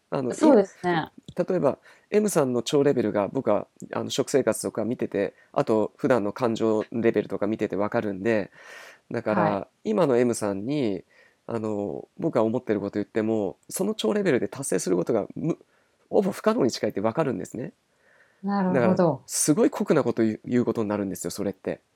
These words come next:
Speaker 1: そ-、それを伝えちゃうってね、できないのに。
Speaker 2: うん。うん、
Speaker 1: そう、そう、そう、そう。だから、あの、小学三年生に、「これ微分積分使えばすぐ解けるよ、ほらやってごらん」とか言ったって、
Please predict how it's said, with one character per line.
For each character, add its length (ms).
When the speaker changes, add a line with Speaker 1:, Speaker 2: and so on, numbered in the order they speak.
Speaker 1:
そ-、 220
そ 160
れ 60
を 160
伝 220
え 20
ち 80
ゃ 60
う 20
っ 20
て 140
ね、 140
で 160
き 100
な 100
い 60
の 80
に。 200
Speaker 2:
う 40
ん。 0
う 20
ん、 20
Speaker 1:
そ 80
う、 40
そ 140
う、 40
そ 160
う、 60
そ 340
う。 40
だ 80
か 100
ら、 200
あ 120
の、 380
小 200
学 140
三 180
年 140
生 140
に、 140
「こ 120
れ 40
微 120
分 120
積 200
分 100
使 180
え 60
ば 160
す 140
ぐ 80
解 120
け 120
る 60
よ、 100
ほ 80
ら 80
や 80
っ 20
て 80
ご 120
ら 100
ん」 20
と 60
か 80
言 80
っ 40
た 60
っ 20
て、 140